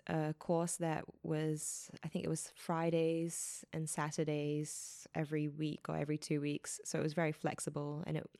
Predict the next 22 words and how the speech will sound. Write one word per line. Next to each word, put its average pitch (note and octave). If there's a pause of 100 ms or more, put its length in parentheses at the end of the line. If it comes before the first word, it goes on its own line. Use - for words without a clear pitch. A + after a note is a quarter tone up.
(140)
it D#3+
was D3+ (520)
geared F#3+
towards D3+
people D3+
that D#3
were D3+
working, C#3+
that C#3+
wanted C#3+ (140)
to, D#3
um, C#3+ (240)
have D3
this -
extra D3+
skill D3
set. - (520)
Um, D3+
but E3
I E3+
wasn't D3
working, C#3+